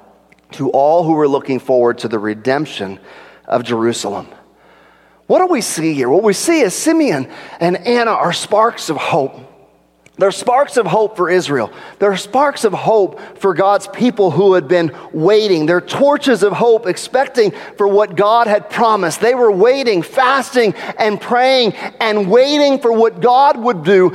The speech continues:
through his Messiah. And here they are waiting, and they were waiting for this moment, and they believed that God was going to fulfill his promise.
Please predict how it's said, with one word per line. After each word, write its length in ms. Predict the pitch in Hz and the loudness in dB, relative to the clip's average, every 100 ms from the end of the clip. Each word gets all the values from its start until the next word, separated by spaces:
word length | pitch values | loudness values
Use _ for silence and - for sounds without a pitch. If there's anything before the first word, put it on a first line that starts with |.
| - - | -4 -4
through 220 | 226 240 | 2 2
his 260 | 190 240 180 | 4 2 2
Messiah. 640 | 208 - 240 226 208 180 - - | -2 0 0 2 2 0 -4 -2
And 180 | 220 | 0
here 300 | 180 247 330 | 0 2 2
they 200 | 320 285 | 4 4
are 500 | 226 214 214 - - - | 4 4 2 0 -12 -2
waiting, 540 | 185 262 285 262 220 | 2 2 2 2 2
and 80 | 214 | 4
they 100 | 214 | 4
were 160 | 202 | 4
waiting 460 | 196 226 311 339 330 | 4 4 4 2 2
for 160 | 277 240 | 0 2
this 240 | 240 - | 2 2
moment, 420 | 208 226 233 226 - | 0 2 2 0 0
and 160 | 214 | 0
they 100 | 214 | 2
believed 760 | 202 156 214 214 262 330 294 254 | 0 0 0 2 2 4 2 2
that 180 | 208 214 | 0 0
God 380 | 180 247 269 240 | 0 2 2 2
was 180 | 226 151 | -2 0
going 300 | 240 240 208 | 2 2 0
to 80 | |
fulfill 420 | 202 208 - 262 226 | 0 -2 2 2 4
his 160 | 196 | 0
promise. 600 | - 233 208 143 117 - | 0 0 2 0 -4 -10